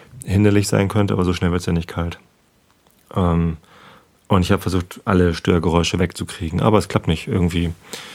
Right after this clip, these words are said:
ja, hört man das Rauschen immer noch. Ja, das ist langweilig, ich weiß, aber darum geht's ja auch. Man soll ja auch einschlafen. Ich dachte mir, vielleicht erzähle ich am Anfang immer ein bisschen Quatsch, worüber ich so den Tag nachgedacht hab und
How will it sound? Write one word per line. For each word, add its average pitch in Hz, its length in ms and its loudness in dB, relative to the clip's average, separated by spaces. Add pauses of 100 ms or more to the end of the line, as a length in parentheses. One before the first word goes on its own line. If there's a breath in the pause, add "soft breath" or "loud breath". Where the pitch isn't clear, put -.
(280 loud breath)
ja, 78 260 2 (920 loud breath)
hört - 200 -2
man 92 120 0
das 82 160 -6
Rauschen 82 260 -4
immer 85 200 -2
noch. 82 200 -6 (1040 loud breath)
Ja, 95 320 4 (120)
das 104 180 0
ist 98 140 -4
langweilig, 90 500 4
ich 85 140 -6
weiß, 85 300 -2
aber 95 200 2
darum 98 400 -2
geht's 92 220 -2
ja 87 80 0
auch. 80 340 -4
Man 101 140 -6
soll 85 180 -6
ja 85 60 -6
auch 80 100 -10
einschlafen. 82 640 -10 (840 loud breath)
Ich 107 120 -6
dachte 131 240 2
mir, 123 200 6
vielleicht 110 380 2
erzähle 107 320 0
ich - 240 -4
am 104 120 -4
Anfang 101 320 -4
immer 95 120 -2
ein 90 80 0
bisschen 92 260 -6
Quatsch, - 460 -4 (560 soft breath)
worüber 95 500 2
ich 92 100 0
so 95 120 0
den 90 140 2
Tag - 360 -4
nachgedacht 107 720 -2
hab - 220 -2
und 87 260 -4